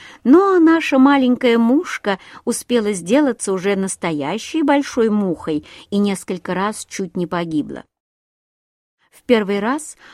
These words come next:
она увязла ножками в варенье, так что едва выползла.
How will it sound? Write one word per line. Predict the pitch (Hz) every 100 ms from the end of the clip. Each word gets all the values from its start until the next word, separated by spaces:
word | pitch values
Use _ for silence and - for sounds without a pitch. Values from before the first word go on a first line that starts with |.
| -
она | 202 240 240
увязла | 233 240 240 233
ножками | 233 277 302 - 208 196
в |
варенье, | 190 233 214 196 180 180 202 _ _ _
так | 277 226
что | - 220
едва | 208 190 214
выползла. | 208 220 202 202 196 202 202